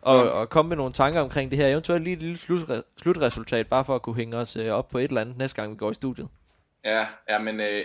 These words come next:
Speaker 1: jeg tror ikke, øh, jeg tror, at Sporting kommer til at mangle deres største offensive profil, øh, og, øh, og så tror jeg godt, det kan blive en lidt låst kamp fra begyndelsen, men, øh, så plejer City jo at finde, øh, hullerne i forsvaret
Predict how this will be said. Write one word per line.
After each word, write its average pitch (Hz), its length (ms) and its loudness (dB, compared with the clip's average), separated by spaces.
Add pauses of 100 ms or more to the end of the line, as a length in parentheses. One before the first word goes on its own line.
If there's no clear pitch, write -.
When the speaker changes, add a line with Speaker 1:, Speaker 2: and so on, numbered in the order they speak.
(120)
Speaker 1:
jeg 123 120 -2
tror 170 320 0
ikke, 147 360 -4
øh, 113 120 -2
jeg 120 100 -6
tror, 160 220 -2
at 113 220 -6
Sporting 127 460 -6
kommer 107 160 -10
til 123 80 -8
at 120 60 -6
mangle 117 280 -2
deres 101 120 -6
største 117 340 -8
offensive 113 320 -8
profil, 110 420 -10
øh, 95 400 2 (1800)
og, 117 400 4
øh, 107 340 2 (1120)
og 120 120 0
så 135 100 -8
tror 165 240 0
jeg 120 100 0
godt, 135 160 -4
det 139 100 -12
kan 143 120 -10
blive 131 140 -8
en 135 80 -8
lidt 131 100 -8
låst 127 280 -6
kamp 120 260 -6
fra 110 80 -8
begyndelsen, 131 580 -4
men, 107 260 -4
øh, 98 640 -2 (220)
så - 420 2
plejer 101 260 4
City 104 280 -10
jo 95 180 -6
at 92 120 -10
finde, 98 360 -8
øh, 90 320 -6
hullerne 101 400 0
i 87 40 -4
forsvaret 87 640 -2